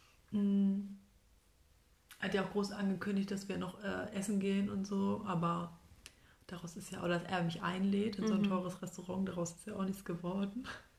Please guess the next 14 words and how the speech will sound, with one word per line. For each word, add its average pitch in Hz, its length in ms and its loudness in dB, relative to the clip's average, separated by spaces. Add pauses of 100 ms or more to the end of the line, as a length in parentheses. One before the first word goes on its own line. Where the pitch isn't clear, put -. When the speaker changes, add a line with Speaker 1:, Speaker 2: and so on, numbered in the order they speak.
(240)
Speaker 2:
Ja, 180 160 0
aber 180 60 2
es 180 60 0
ist 180 60 2
auch 185 100 2
so 185 80 -2
ein 180 60 0
bisschen, 190 260 -4
außer 185 200 -4
Spiel 190 240 -2
ist 208 60 -2
nichts 226 240 -4
gewesen, 185 440 0
ne? 185 180 -2